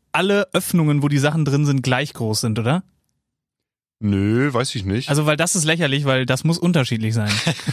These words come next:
Speaker 2: <laughs>
Speaker 1: Doch, ich seh's hier gerade.
Speaker 2: Ah ja,
Speaker 1: Und
Speaker 2: das
Speaker 1: ist
Speaker 2: stimmt.
Speaker 1: alle gleich groß.
Speaker 2: Ja, finde ich okay. Also
Speaker 1: Und das
Speaker 2: dann
Speaker 1: ist bei der Lorenz, äh, Snackbox, bei den Lorenz Snack Hits natürlich absolut gar nicht der Fall.
Speaker 2: Ich sag mal so, dass der Vorteil in dieser Darreichungsform ist ja, dass du, wenn du möchtest, auch einfach nur getrennt eine Kammer zum Beispiel aufmachst oder zwei.
Speaker 1: Ja, du willst mir jetzt gerade sagen, dass da keine Chips bei sind?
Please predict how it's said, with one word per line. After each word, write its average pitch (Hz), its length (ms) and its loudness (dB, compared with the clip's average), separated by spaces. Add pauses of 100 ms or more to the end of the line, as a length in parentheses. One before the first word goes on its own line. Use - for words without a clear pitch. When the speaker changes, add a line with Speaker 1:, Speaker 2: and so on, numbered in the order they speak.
(100)
Speaker 2:
<laughs> - 520 -8
Speaker 1:
Doch, 190 300 2
ich 202 120 0
seh's 226 220 2
hier 190 100 4
gerade. 165 280 0
Speaker 2:
Ah 185 80 2
ja, 185 100 2
Speaker 1:
Und 107 80 -2
Speaker 2:
das 127 80 2
Speaker 1:
ist - 40 0
Speaker 2:
stimmt. 113 320 -2
Speaker 1:
alle 165 200 0
gleich 147 240 0
groß. 123 300 -2 (180)
Speaker 2:
Ja, 82 300 -6
finde 113 240 -6
ich - 80 -4
okay. 95 340 -2
Also 139 120 -2
Speaker 1:
Und 135 80 0
das 180 120 0
Speaker 2:
dann - 80 -4
Speaker 1:
ist - 80 -6
bei 175 140 0
der 165 160 0
Lorenz, 156 760 0
äh, 139 460 0
Snackbox, - 920 -2
bei 156 120 0
den 156 100 0
Lorenz 170 440 2
Snack 170 240 -2
Hits - 420 -2
natürlich 139 360 0
absolut 131 260 -6
gar 135 120 0
nicht 117 140 -2
der 110 80 -4
Fall. 110 220 -4
Speaker 2:
Ich 120 60 0
sag 147 80 2
mal 156 80 4
so, 139 120 2
dass 113 280 -2
der 110 120 -2
Vorteil 143 280 0
in 110 80 0
dieser 135 180 0
Darreichungsform 135 760 0
ist 135 140 0
ja, 127 60 2
dass 123 160 0
du, 110 280 0
wenn 101 100 0
du 95 60 2
möchtest, 110 800 0
auch 113 180 -2
einfach 120 240 0
nur 120 280 4
getrennt 131 600 0
eine 131 280 0
Kammer 135 340 0
zum 98 160 0
Beispiel 92 320 -2
aufmachst 110 340 -2
oder 104 180 0
zwei. 117 360 0
Speaker 1:
Ja, 196 80 4
du 160 140 0
willst 190 180 2
mir 214 60 4
jetzt 190 100 0
gerade 185 220 2
sagen, 185 180 2
dass 175 140 2
da 165 100 0
keine 185 380 2
Chips - 280 0
bei 117 200 2
sind? 123 260 4